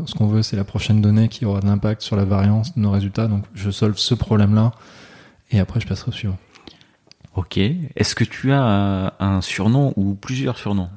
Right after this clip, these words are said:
Speaker 1: Ouais, j'ai plusieurs surnoms. <laughs> J'en ai un qui est, euh,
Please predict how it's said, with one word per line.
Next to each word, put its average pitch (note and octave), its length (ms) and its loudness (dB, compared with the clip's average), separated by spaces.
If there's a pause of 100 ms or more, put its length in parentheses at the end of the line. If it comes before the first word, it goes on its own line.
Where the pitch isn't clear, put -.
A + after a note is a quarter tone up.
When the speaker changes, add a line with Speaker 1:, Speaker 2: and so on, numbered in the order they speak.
(220)
Speaker 1:
Ouais, C#3 140 4
j'ai B2 80 4
plusieurs D3+ 240 0
surnoms. A2+ 300 -2 (280)
<laughs> - 280 -16
J'en B2+ 220 4
ai B2+ 60 4
un C3+ 200 4
qui - 160 0
est, A2 80 2
euh, G2+ 240 0